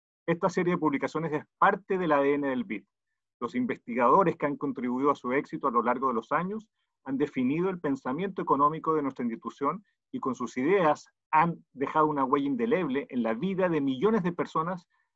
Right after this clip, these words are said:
a medida que el banco ha convertido estas ideas en nuevos programas y operaciones. Este año, el Departamento de Investigación coordinó este tremendo esfuerzo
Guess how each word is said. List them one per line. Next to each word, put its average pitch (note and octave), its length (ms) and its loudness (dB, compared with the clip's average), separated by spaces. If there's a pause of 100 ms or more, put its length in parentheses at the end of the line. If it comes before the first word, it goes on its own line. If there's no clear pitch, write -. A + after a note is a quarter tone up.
a B2+ 100 0
medida C#3 300 4
que C#3+ 80 -4
el B2 80 -2
banco C#3 240 0
ha B2 40 -2
convertido C3 460 -2
estas - 240 -6
ideas C3+ 500 -2
en A2+ 140 -4
nuevos B2+ 260 2
programas A#2+ 540 0
y A#2+ 140 -6
operaciones. A2 640 -6 (1080)
Este F3 320 4
año, C#3 380 2
el C#3 100 -4
Departamento B2+ 460 -2
de F#3+ 60 -4
Investigación D3 560 -2
coordinó B2+ 520 2
este D#3+ 260 -6
tremendo G3 500 0
esfuerzo F3+ 560 -4